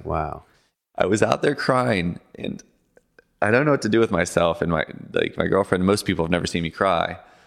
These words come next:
Speaker 2: So I finish up. She's like, "You're gonna be fine." Like, we went through the whole thing. And then I'm, like,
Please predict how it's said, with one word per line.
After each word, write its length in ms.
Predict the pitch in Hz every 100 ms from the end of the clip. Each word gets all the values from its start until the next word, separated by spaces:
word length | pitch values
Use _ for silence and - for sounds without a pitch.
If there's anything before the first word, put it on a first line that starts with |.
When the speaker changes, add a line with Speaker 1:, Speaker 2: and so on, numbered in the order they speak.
| _ _ - - - -
Speaker 2:
So 140 | 98
I 40 |
finish 320 | 95 143 165 156
up. 260 | 131 131
She's 220 | - 101
like, 100 | 101
"You're 100 | 101
gonna 100 | 117
be 60 | 123
fine." 540 | - 117 117 117 113
Like, 80 | 104
we 120 | 98
went 140 | 98 104
through 120 | 107
the 40 |
whole 80 | 107
thing. 400 | - 101 101 101
And 80 | 95
then 80 | 92
I'm, 80 | 95
like, 160 | 92